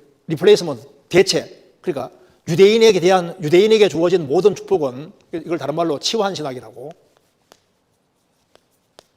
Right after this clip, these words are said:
유대인에게 주어진 모든 축복은 교회로 넘어갔다.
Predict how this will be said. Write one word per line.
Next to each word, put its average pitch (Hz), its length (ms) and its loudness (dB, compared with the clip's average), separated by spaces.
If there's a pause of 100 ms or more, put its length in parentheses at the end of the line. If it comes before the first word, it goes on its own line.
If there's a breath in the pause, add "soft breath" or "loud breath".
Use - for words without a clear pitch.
(1600)
유대인에게 208 480 4
주어진 185 340 0
모든 185 300 0
축복은 160 380 -8
교회로 202 320 2
넘어갔다. 156 480 -8